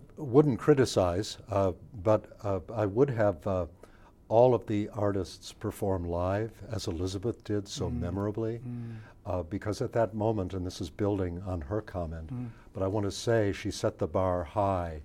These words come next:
Speaker 1: for all subsequent poets, because the poet's task, I think, is to speak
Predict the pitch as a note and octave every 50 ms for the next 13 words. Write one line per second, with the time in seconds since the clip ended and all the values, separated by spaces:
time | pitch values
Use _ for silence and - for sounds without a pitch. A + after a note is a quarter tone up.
0 | - - - - - - - - F#2+ F2 F2+ F2+ F#2+ F#2+ F2 - - G2+ F2+ -
1 | - G2+ - - F2 E2 - - - G2 F#2 F2 E2 D#2+ E2 - - - - -
2 | - - - - - - - - G2+ - G#2+ G2+ - - G#2+ - - - - A#2+
3 | A#2 A2 G#2+ G2 - - - - - - - - - A#2 B2 C3+ A#2+ F2+ E2 -
4 | - G2 F2+ F2 - - G#2+ G2 - - F#2 E2+ - - - G2 - - - -
5 | G#2+ G2 F#2+ - -